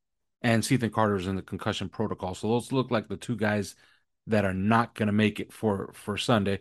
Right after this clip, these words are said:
which means that Greg Little's gonna step in. And I'd love to see the Greg Little that played the majority of that game. Chris, uh, and I guess we'll talk about a little bit about the replacements for the guys that we have injured, which is just, uh, Austin Jackson. But Chris mentioned that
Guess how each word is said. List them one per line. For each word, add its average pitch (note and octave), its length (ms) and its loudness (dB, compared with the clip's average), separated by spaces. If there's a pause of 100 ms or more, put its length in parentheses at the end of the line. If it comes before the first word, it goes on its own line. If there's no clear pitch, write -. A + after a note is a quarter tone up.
(140)
which C#3 180 2
means E3 140 8
that C3+ 80 8
Greg B2 260 6
Little's A#2+ 280 4
gonna G#2 280 -2
step - 320 0
in. A#2+ 260 4 (300)
And C3 160 8
I'd D3 120 8
love C#3 180 6
to A2 80 0
see C3+ 180 6
the A2 80 4
Greg A2 260 6
Little A2 220 8
that G2 140 4
played A2+ 300 0
the G#2+ 100 -4
majority G2+ 520 6
of F2 100 0
that F#2+ 180 -2
game. G2+ 260 -2 (800)
Chris, C#3+ 400 6
uh, A#2 320 6 (340)
and A#2+ 160 2
I A#2 60 4
guess C3 200 2
we'll C3+ 60 4
talk C3 160 6
about A2 240 0
a A#2 60 -2
little A#2 260 4
bit G2+ 160 2
about G2+ 380 -4 (220)
the A2 140 0
replacements G#2 680 2
for F#2+ 520 -2 (160)
the A2 80 -4
guys G#2 220 0
that G2 80 -2
we G2 100 -2
have F#2 160 -2
injured, G2+ 280 0
which F2+ 200 -8
is E2 80 -10
just, - 300 -8
uh, G#2+ 140 -6 (280)
Austin A2+ 300 0
Jackson. G#2+ 400 0
But G2+ 220 -4 (340)
Chris G#3+ 240 8
mentioned F3+ 340 8
that A2+ 240 2